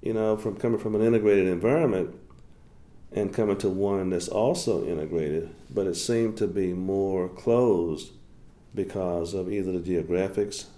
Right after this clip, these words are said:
or other aspects. So that was kind of different environment to see and have to deal with that. But, you know, you meet people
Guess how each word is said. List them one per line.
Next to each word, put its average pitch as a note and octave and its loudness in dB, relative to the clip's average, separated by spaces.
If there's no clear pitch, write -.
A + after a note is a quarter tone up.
or F2 -2
other G2 0
aspects. - -6
So - -2
that C3 8
was C3+ 4
kind A#2 0
of E2 -2
different E2 -4
environment C#2+ -6
to D#2+ -10
see C#2+ -4
and - -10
have E2 -6
to F2+ -10
deal E2 -2
with C#2+ -4
that. - -6
But, - 0
you C3 0
know, F#2+ -2
you G2+ -6
meet F#2+ -6
people F#2+ -4